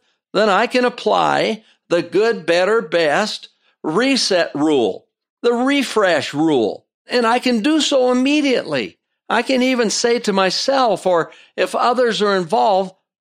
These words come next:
'Let's try that again. This isn't really how I wanted it to come out.'"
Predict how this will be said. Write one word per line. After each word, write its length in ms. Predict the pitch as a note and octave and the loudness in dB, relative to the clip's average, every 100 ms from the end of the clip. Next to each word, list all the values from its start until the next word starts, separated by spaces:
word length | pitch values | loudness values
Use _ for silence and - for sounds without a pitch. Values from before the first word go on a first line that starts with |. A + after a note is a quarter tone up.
| C#4 | -4
'Let's 180 | C#4+ | -2
try 280 | - C#4 A3+ | -2 0 0
that 260 | F#3+ F#3+ E3+ | 0 0 -2
again. 500 | D3 D3 B2+ E2+ - _ _ _ _ | -4 -4 -4 -6 -12 _ _ _ _
This 180 | B3+ C#4 | -2 0
isn't 300 | B3+ G3 D#3 | 0 -2 -2
really 360 | F#3 G3+ F3 | -2 0 0
how 200 | F3+ F3 | 0 0
I 80 | D#3+ | 2
wanted 460 | D3+ E3 D#3+ D3 C3 | 2 0 0 0 -2
it 180 | - | -4
to 100 | - | -10
come 240 | A#2+ E3 C#3+ | -6 -2 0
out.'" 300 | A#2+ F#2+ | 0 -2